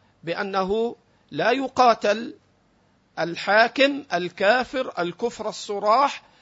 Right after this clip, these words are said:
إلا بعد وجود القدرة، وهذا الذي ذكره الشيخ هذا لا خلاف فيه بين أهل العلم،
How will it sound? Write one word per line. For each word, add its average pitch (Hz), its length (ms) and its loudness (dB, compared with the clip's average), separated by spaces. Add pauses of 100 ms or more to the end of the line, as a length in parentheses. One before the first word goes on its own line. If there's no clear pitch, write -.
(240)
إلا 247 540 2 (360)
بعد 220 680 2
وجود 190 640 -4 (180)
القدرة، 170 540 -2 (720)
وهذا 269 400 2
الذي 214 340 -2
ذكره 180 760 -4
الشيخ 226 540 -4 (400)
هذا 233 300 -2
لا 294 100 0
خلاف 262 400 -4
فيه 202 360 -6
بين 185 240 -4
أهل 190 260 -6
العلم، 190 400 -2